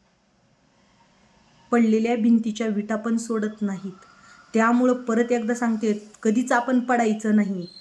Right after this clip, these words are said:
नाहीतर आपले तुकडे तुकडे सुद्धा लोक सोडणार नाहीत, हे लक्षात घ्या. आणि काही जे तुमच्या विरोधातले जे असे लोक आहेत ना, तुमच्यावर कटकारस्थान करणारे,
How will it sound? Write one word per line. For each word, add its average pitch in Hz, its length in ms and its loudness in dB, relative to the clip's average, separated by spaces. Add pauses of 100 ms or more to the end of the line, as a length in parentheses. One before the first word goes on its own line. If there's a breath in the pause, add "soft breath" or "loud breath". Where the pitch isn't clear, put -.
(260 loud breath)
नाहीतर 208 200 -6
आपले 220 240 -4
तुकडे 220 440 -2
तुकडे 214 360 -6
सुद्धा 208 260 -4
लोक 208 200 0
सोडणार 190 560 -6
नाहीत, 175 220 -10 (160)
हे 185 100 -8
लक्षात 185 320 -6 (160)
घ्या. 185 240 -4 (520 soft breath)
आणि 185 140 -4
काही 226 400 0
जे 226 140 -4 (100)
तुमच्या 220 260 2
विरोधातले 208 540 -2
जे 208 120 -2
असे 202 280 -2
लोक 208 220 -2
आहेत 196 280 -6
ना, 269 80 -4
तुमच्यावर 214 380 -2
कटकारस्थान 180 760 -8
करणारे, 160 440 -12